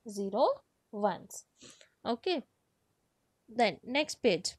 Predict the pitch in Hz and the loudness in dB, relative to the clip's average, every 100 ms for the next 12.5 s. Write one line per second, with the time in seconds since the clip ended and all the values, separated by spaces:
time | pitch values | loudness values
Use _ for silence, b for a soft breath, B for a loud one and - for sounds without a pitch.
0 | _ _ _ _ _ _ _ _ - - | _ _ _ _ _ _ _ _ -8 -2
1 | 320 - - 294 294 - 247 202 233 262 | -2 -4 -2 0 0 2 0 0 -4 -4
2 | 294 311 294 285 - 277 277 285 277 294 | -2 -2 -4 -8 -6 -4 -2 0 0 -2
3 | B B B - 247 277 247 262 302 - | B B B -6 -4 -2 0 2 2 0
4 | 262 - 269 254 285 285 311 277 262 277 | -2 0 2 2 4 2 2 0 2 0
5 | - 285 269 226 180 _ b _ - 240 | 4 2 2 -2 -2 _ b _ -6 -2
6 | 277 285 - 262 269 285 285 302 254 190 | 0 -2 0 0 2 -2 0 2 2 -2
7 | - _ - 285 302 311 311 311 302 349 | -10 _ -4 4 4 4 2 2 2 2
8 | 427 B B - 254 254 277 427 554 _ | 0 B B -4 0 0 4 4 4 _
9 | _ - - 277 349 370 254 185 185 349 | _ -10 2 8 8 8 4 4 4 2
10 | 480 - - _ _ 240 254 - 240 247 | -2 -6 -10 _ _ -4 -4 0 -2 2
11 | 277 277 262 285 302 - 262 254 254 226 | 0 0 -2 0 2 0 2 4 4 2
12 | 190 185 - 226 | 0 -2 0 2